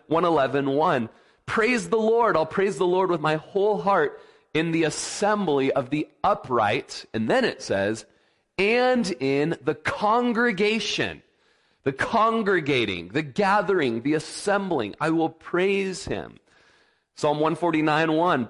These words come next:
"Praise the Lord, sing to the Lord a new song, and his praise in the assembly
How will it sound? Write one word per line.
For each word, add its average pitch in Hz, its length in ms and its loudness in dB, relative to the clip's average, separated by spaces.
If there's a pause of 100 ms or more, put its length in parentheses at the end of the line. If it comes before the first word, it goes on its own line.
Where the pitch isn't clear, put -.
"Praise 233 320 0
the 214 80 0
Lord, 156 300 2
sing 226 240 -2
to 220 80 0
the 196 80 0
Lord 180 260 2
a 160 60 2
new 156 180 0
song, 139 500 0
and 123 260 -4
his 196 420 -4
praise 127 480 -2
in 120 180 -2
the 120 180 -2
assembly 131 1000 -4